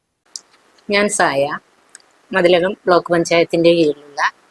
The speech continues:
കയ്പമംഗലം ഗവൺമെന്റ് ഫിഷറീസ് ഹയർ സെക്കൻഡറി സ്കൂളിലെ ഹെഡ് മിസ്ട്രസ് ആണ്. നമ്മുടെ ബ്ലോക്കിലെ പതിനാലാം വാർഡ് മെമ്പറായ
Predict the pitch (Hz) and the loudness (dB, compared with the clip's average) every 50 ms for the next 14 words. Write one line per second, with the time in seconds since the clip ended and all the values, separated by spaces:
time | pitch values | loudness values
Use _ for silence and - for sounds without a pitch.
0 | _ _ - 170 165 165 - 175 170 170 170 165 165 165 180 226 - _ - 156 | _ _ -4 -2 -2 0 0 0 0 0 0 0 2 0 0 -2 -4 _ 0 2
1 | 170 175 170 180 180 185 196 190 247 - _ - - 165 - - 170 156 175 220 | 2 2 4 2 2 2 2 2 2 0 _ -4 -4 -2 2 2 2 4 4 4
2 | 220 - - - - 151 170 156 156 - - 151 - 156 151 143 160 147 - - | 2 0 -4 -10 -4 -2 -2 -2 0 -2 -4 -2 -2 -2 -2 0 0 -2 -2 -2
3 | - 156 151 151 165 202 233 - - 151 - 156 147 143 - - 151 139 - 147 | -2 -2 0 2 0 0 0 0 -4 -4 -4 -6 -8 -6 -6 -6 -6 -4 -4 -4
4 | 131 127 127 131 190 - _ _ _ - - - _ _ _ - - - _ _ | -6 -6 -8 -10 -12 -16 _ _ _ -20 -20 -20 _ _ _ -20 -20 -20 _ _
5 | _ _ _ _ _ _ _ _ _ - - _ _ _ _ _ - 208 202 196 | _ _ _ _ _ _ _ _ _ -20 -20 _ _ _ _ _ -4 -2 2 4
6 | 202 214 214 214 - _ _ _ _ 226 196 180 165 160 160 - 156 156 151 - | 4 4 2 2 -2 _ _ _ _ 0 2 2 2 2 0 -2 -2 0 0 0
7 | - - - 185 170 170 185 185 180 180 190 190 190 185 190 185 180 185 185 175 | -2 -2 -2 -2 0 2 2 2 2 2 0 -2 0 0 0 0 -2 -4 -8 -10
8 | 160 147 151 147 143 139 143 147 - | -10 -6 -4 -4 -2 -2 -2 -4 -6